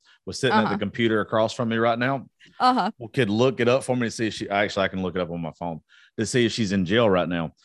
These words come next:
Speaker 1: Um,
Speaker 2: Oh my gosh.
Speaker 1: because if she's not,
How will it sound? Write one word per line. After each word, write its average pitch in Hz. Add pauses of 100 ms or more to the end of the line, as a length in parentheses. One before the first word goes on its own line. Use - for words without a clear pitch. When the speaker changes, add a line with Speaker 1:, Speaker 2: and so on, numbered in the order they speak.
(300)
Speaker 1:
Um, 101
Speaker 2:
Oh 220
my 202
gosh. 127
Speaker 1:
because 123
if 117
she's 95
not, 113